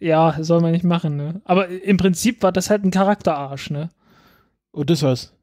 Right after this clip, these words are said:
Speaker 1: Ja.
Speaker 2: Äh, ja, also ich meine, da waren, äh, so die ganze griechische Mythologie ist voller Charakterärsche.
Speaker 1: Ja. <laughs> Hm,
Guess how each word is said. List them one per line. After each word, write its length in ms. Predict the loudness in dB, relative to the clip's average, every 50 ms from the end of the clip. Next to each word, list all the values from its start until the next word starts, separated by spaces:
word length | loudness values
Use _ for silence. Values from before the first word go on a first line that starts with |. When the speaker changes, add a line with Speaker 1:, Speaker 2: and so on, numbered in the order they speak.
| _ _ _ _ _ _ 0
Speaker 1:
Ja. 320 | 2 2 4 2 0 -4 -8 -18 -20 -20 -20 -20 -20 -20 _ _ _ _ -18
Speaker 2:
Äh, 60 | -18 -18 -18 _ -20 -20 _ _ -6
ja, 400 | -4 -2 2 2 4 6 6 6
also 480 | 6 4 4 2 0 -4 -2 -2 -2
ich 120 | -2 0 2
meine, 440 | 2 4 4 4 2 0 -2 -2 -2
da 140 | 0 2 4
waren, 320 | 4 4 4 2 0 0
äh, 360 | 0 0 0 0 0 0 -2
so 140 | 0 0 0
die 80 | 0 2
ganze 300 | 0 0 0 0 -2 -4
griechische 420 | -2 -4 -4 -2 0 0 0 0
Mythologie 440 | 0 0 2 2 2 2 2 2 2
ist 100 | 2 2
voller 400 | 0 0 2 4 4 4 4 2
Charakterärsche. 840 | 0 -2 -4 -4 -4 -4 -4 -4 -4 -2 -2 -4 -4 -4 -6 -8 -8 -10 _ _ _ _ _ _ _ _ _ _ -4
Speaker 1:
Ja. 300 | 0 2 2 2 0 -2 -8 -6
<laughs> 0 | -4 -2 -2 -2 -4 -6 -10 -16 -20 _ -20 -20 _ -18 -16 -14 -14 -14 -16 -20 -20 -20 -20 -20 _ -2
Hm, 260 | 0 0 0 -2 -4